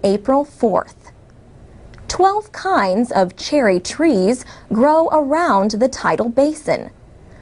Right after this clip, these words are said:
The first trees were a gift from Japan in nineteen twelve. The Japanese later sent two more gifts of cherry trees.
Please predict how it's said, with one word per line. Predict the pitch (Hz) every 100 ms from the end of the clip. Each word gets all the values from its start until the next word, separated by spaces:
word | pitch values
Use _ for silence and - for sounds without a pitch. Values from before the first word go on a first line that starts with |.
| - -
The | 202
first | 196 - 294 320 - -
trees | - 320 254 208 240 208
were | 233 285
a | 277
gift | 311 330 240 -
from | - 254 247 247
Japan | 302 302 - 339 214 185 269 - - 285
in | 330 277
nineteen | 196 285 370 - 190 285
twelve. | 302 - 339 254 143 - - - - - - - - -
The | 220
Japanese | 196 240 247 214 202 202 277 247
later | 208 226 302 208
sent | 202 180 180 294 -
two | - 269 320
more | 285 339 311
gifts | 180 175 233 277
of | - 202 -
cherry | - 196 170 220
trees. | 262 - 302 190 135 - -